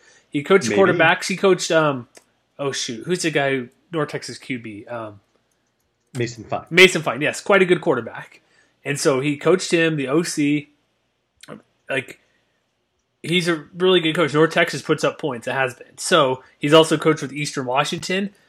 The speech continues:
Speaker 1: which is all known for a lot of points, a lot of passing, moving the ball. So hopefully this move kinda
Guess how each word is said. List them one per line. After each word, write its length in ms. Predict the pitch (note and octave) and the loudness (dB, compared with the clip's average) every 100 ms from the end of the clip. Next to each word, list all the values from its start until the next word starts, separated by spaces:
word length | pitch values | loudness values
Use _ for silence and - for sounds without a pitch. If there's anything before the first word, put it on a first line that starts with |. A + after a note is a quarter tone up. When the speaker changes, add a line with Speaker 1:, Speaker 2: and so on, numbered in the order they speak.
| _ | _
Speaker 1:
which 200 | D3 C#3+ | -4 -2
is 80 | C#3+ | 0
all 260 | C#3+ D#3 D3+ | 4 4 4
known 300 | D3 D#3+ D#3 | 4 2 0
for 340 | C3 A#2+ A#2+ | -4 0 0
a 60 | A#2+ | 2
lot 180 | B2+ | 0
of 80 | C#3+ | 0
points, 300 | - B2+ B2 | -6 -8 -2
a 40 | C3+ | -2
lot 100 | C3+ | -2
of 60 | |
passing, 440 | - B2+ - B2+ B2+ | -2 -2 -2 -6 -4
moving 200 | C#3 C3+ | -2 -2
the 60 | |
ball. 320 | B2+ A2 - _ _ - | 0 -2 -4 _ _ -16
So 180 | - D3 | 2 6
hopefully 500 | D3 G#3 - D#3+ D3+ | 8 6 6 6 6
this 280 | C#3 C#3+ - | 4 0 2
move 380 | E3+ E3 D3+ - | 8 8 8 2
kinda 360 | C#3+ B2+ A#2 | 0 0 -2